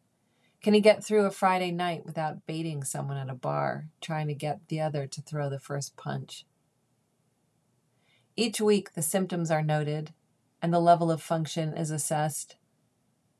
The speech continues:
If the client's symptom score goes down by a certain percentage by the protocol's close, the treatment is considered a success.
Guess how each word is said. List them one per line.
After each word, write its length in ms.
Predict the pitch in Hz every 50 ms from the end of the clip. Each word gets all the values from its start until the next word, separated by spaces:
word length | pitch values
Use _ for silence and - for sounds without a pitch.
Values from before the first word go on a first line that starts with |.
| _ _ _ _ -
If 140 | - 170 -
the 100 | 208 202
client's 420 | 202 208 208 208 202 208 202 202
symptom 360 | - - 208 196 196 196 190
score 340 | 170 - - 180 175 170 170
goes 240 | 165 165 160 151 147
down 300 | - 170 165 170 170 165
by 140 | 160 156 147
a 80 | 151
certain 280 | 143 - 170 165 160 160
percentage 680 | - 165 151 - - 165 165 160 151 147 147 - - - _ _ -
by 140 | - 147 156
the 80 | 156
protocol's 560 | 156 - 165 160 156 147 - 165 151 151 139 -
close, 600 | - - 165 156 151 147 139 139 139 143 - - _ _ _ _ _ _ _ _ _ _ _ -
the 60 | 165
treatment 500 | - - 185 180 175 170 170 156 151 -
is 120 | - 160 -
considered 600 | - 156 151 - - 165 151 151 147 147 143 - - -
a 60 | 143
success. 640 | - 156 147 - - 156 143 123 139 - - -